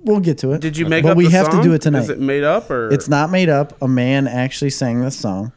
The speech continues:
Speaker 1: His name is John LaJoy.
Speaker 2: Sure, people got
Speaker 1: And, um, I, I'm going to recite it for you later because it's good, and I sang it to my child tonight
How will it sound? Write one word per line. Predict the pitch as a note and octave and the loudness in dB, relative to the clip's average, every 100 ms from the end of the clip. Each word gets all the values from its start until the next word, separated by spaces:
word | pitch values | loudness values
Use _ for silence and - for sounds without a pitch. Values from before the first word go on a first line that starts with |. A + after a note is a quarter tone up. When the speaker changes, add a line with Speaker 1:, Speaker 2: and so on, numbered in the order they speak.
| _ _ _ | _ _ _
Speaker 1:
His | - A2 | -8 -4
name | A2+ A2+ | -2 -2
is | A2 | -4
John | G#2+ G#2+ G#2+ | -4 -4 -2
LaJoy. | A#2+ B2+ A2 F2+ A#2 | -2 -4 -4 -4 -4
Speaker 2:
Sure, | A#2+ F3 A#3+ C4 | -4 -4 -6 -8
people | - F#3 F#3 F#3+ C3+ C#3 | -10 -8 -8 -10 -12 -10
got | C3 A#2+ | -4 -2
Speaker 1:
And, | A2+ | -2
um, | A2 G#2 G2 F#2 F2+ _ _ _ _ _ - - | -2 -4 -6 -8 -12 _ _ _ _ _ -16 -16
I, | F2+ - | -20 -12
I'm | G#2+ G#2+ A2+ | -8 -6 -6
going | A2 A2+ A2 | -6 -6 -6
to | G#2 | -6
recite | G2 G#2 - A2+ | -6 -8 -6 -6
it | A2 | -6
for | - G3 | -6 -2
you | F3 D#3+ D#3+ - _ _ _ _ - | -2 -2 -6 -10 _ _ _ _ -4
later | A#2+ A#2 A#2 A#2 _ _ _ _ | -2 -2 -2 -6 _ _ _ _
because | G#2+ A#2+ G2+ | -10 -10 -10
it's | - - | -16 -2
good, | D#3+ D#3 D3 - _ _ | 0 0 -2 -10 _ _
and | A2 | -10
I | G2 | -8
sang | - A2 | -8 -8
it | A2 | -8
to | - | -10
my | G#2+ | -12
child | G#2 G2+ G2 F#2 | -10 -8 -8 -8
tonight | G#2+ F#2+ F#2 | -10 -10 -14